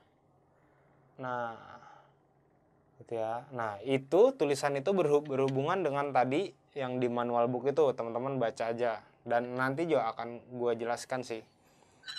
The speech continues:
Ya, ini dia jadi ada bearingnya.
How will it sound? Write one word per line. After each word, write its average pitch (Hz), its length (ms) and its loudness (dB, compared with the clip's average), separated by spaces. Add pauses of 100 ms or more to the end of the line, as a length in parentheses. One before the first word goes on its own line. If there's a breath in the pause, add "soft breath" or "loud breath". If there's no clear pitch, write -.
(540)
Ya, 123 160 0
ini 131 320 -2
dia 139 160 4
jadi 127 320 2
ada 120 160 0
bearingnya. 117 640 2